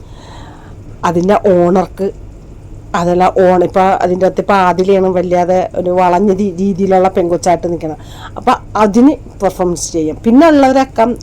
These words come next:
ഇതിനെ ചുറ്റിപ്പറ്റിയിട്ടുള്ള പെർഫോമൻസ് ആയിരിക്കുള്ളൂ. അപ്പം ഏതായാലും നമുക്ക് കാണാം എങ്ങനെയായിരിക്കും ടാസ്ക്. ഏതായാലും നമുക്ക് കണ്ടറിയാം എങ്ങനെയായിരിക്കും ഈ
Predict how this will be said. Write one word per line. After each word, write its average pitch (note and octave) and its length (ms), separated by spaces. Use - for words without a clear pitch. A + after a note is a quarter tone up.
ഇതിനെ A3 300
ചുറ്റിപ്പറ്റിയിട്ടുള്ള G3+ 1080
പെർഫോമൻസ് F3 520
ആയിരിക്കുള്ളൂ. E3 520
അപ്പം G3 220
ഏതായാലും F#3+ 300
നമുക്ക് G#3 220
കാണാം C4 320
എങ്ങനെയായിരിക്കും F#3 800
ടാസ്ക്. E3+ 320
ഏതായാലും D4+ 300
നമുക്ക് C4 220
കണ്ടറിയാം A3+ 440
എങ്ങനെയായിരിക്കും G3 640
ഈ - 20